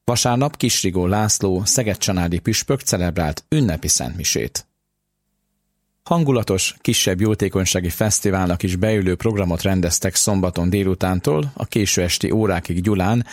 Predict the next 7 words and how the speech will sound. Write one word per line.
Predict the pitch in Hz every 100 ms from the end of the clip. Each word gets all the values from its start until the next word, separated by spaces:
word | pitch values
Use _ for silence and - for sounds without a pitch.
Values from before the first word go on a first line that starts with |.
| - - -
a | -
Világóránál. | 139 87 78 85 87 90 71 80 65 53 - _ _ _ _ _ _
A | 139
jótékonysági | 180 185 156 135 123 107 95
koncerten | 127 123 - 98 98 92 92
több | - 98
zenekar | 95 117 101 - 95